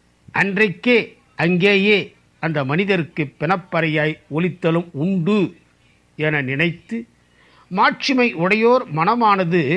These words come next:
பிறவி பிணியினின்று நீங்கும் வழியையே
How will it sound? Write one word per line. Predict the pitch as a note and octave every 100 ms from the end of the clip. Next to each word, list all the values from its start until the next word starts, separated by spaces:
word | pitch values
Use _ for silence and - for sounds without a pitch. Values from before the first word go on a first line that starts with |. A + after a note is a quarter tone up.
| G3 _ _ _ _ _ _
பிறவி | G#3 A3 B3+ B3+ A3+ -
பிணியினின்று | A3 A#3 A#3 A#3+ B3 A#3+ C4+
நீங்கும் | E3+ G3 G#3+ G3 F#3+ F#3+ C#3+
வழியையே | D#3 F3+ F#3 F#3